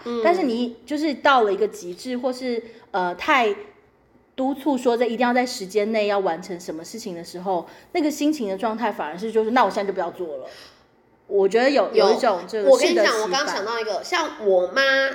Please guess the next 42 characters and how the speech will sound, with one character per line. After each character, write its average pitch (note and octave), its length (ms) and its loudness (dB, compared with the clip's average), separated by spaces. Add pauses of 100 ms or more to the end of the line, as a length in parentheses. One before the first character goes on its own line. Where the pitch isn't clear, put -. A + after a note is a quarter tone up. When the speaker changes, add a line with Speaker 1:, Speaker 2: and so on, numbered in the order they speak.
(140)
Speaker 2:
嗯。 G3+ 80 -4
Speaker 1:
我 F#3 140 4
妈 B3 200 0
就 D4 120 -6
是 C#4 160 -10
那 C4+ 120 -4
种 G#3 160 0
很 F#3 220 -6
可 F3+ 220 -6
爱 F3 240 -2
的 - 100 -10
人。 F#2 220 -16 (320)
Speaker 2:
怎 G3 100 -4
么 D#4 60 2
说？ F#4 180 2
Speaker 1:
她 G3 80 2
就 - 20 2
是， G3 120 2 (240)
我 A#3+ 180 6
发 F4 240 0
现 G4+ 180 -2
后 E4+ 300 -4
面 D#4 220 -6
其 G3+ 200 -12
实 G#3+ 200 -8
给 F#3 240 -6
她 B3+ 200 0
的 C4 120 -4
一 B3 100 -6
些 A#3 200 -4 (120)
安 A3 320 0
慰 G3 240 -2
啊， E2 400 -12 (540)
你 A#3+ 160 -6
就 D#4+ 100 -2
是 G4+ 100 -2
要 A4 120 4
让 G#4+ 180 0
她 G4 180 0
觉 B3 120 -8
得 A#3+ 60 -8
说 D4 160 -8